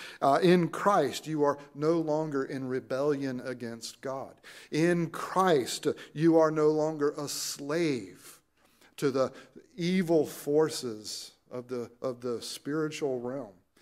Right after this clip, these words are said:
In Christ, you are no longer a slave to the passions of your flesh. In Christ, you have been made alive,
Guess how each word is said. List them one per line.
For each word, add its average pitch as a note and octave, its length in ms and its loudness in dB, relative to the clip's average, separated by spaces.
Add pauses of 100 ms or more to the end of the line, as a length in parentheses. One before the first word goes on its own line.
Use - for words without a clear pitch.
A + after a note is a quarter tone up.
(280)
In F3 260 2
Christ, F3 640 -2
you E3 280 0
are D3 200 4 (160)
no D#3+ 240 4
longer D3 640 -2 (160)
a B2+ 240 0
slave D3 880 0
to C3 120 -14
the B2+ 140 -6
passions D3+ 840 -8
of D3+ 480 0
your C#3+ 320 2
flesh. - 600 -8
In E3+ 320 -4
Christ, - 840 -16 (1040)
you D3+ 160 -8
have C#3 200 -8
been B2 360 -8
made D#3+ 200 -6
alive, A2 280 -8